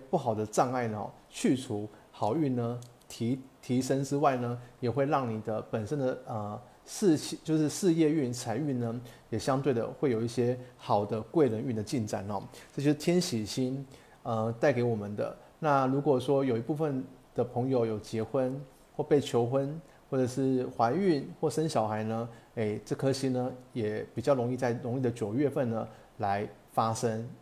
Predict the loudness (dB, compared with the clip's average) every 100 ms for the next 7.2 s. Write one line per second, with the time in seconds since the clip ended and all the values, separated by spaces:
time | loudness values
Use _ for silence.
0 | -8 -4 -4 -4 -2 -4 -4 -6 -8 -10
1 | -20 -2 4 6 6 4 4 2 2 -4
2 | -20 -10 0 2 2 -4 -4 -4 -4 -4
3 | -12 -12 -2 0 0 -6 -20 -20 4 10
4 | 10 10 -4 -8 4 8 10 10 8 4
5 | 6 6 6 4 4 4 2 2 0 2
6 | 4 4 4 0 -2 -2 2 2 4 4
7 | 2